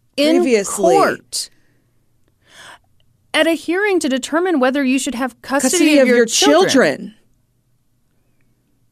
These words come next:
Speaker 1: So his defense attorney knew this was a terrible idea
Speaker 2: Yeah.
Speaker 1: and told him, "This is a bad idea.
Speaker 2: Yes.
Speaker 1: Please, no."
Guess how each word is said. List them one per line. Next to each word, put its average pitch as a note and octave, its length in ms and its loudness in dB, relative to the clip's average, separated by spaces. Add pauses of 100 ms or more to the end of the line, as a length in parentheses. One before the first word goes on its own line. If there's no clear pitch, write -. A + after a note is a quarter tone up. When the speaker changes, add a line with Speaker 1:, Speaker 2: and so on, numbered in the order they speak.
(1040)
Speaker 1:
So - 320 -6 (640)
his A#3 260 -2
defense A3+ 380 -4
attorney F#3+ 440 -10
knew F3+ 520 -6
this D3+ 180 -12
was E3+ 100 -14
a F3+ 60 -14
terrible F3+ 460 -6
idea A3 220 2
Speaker 2:
Yeah. A#3+ 180 0
Speaker 1:
and C#4+ 120 2
told C#4+ 380 -2
him, D#3+ 300 -10
"This A3+ 320 2
is G#3+ 200 -4
a F#3 140 -2
bad A#3 560 0
idea. G#3+ 580 -2
Speaker 2:
Yes. G3 260 -2
Speaker 1:
Please, A#3 420 2
no." F#3+ 500 0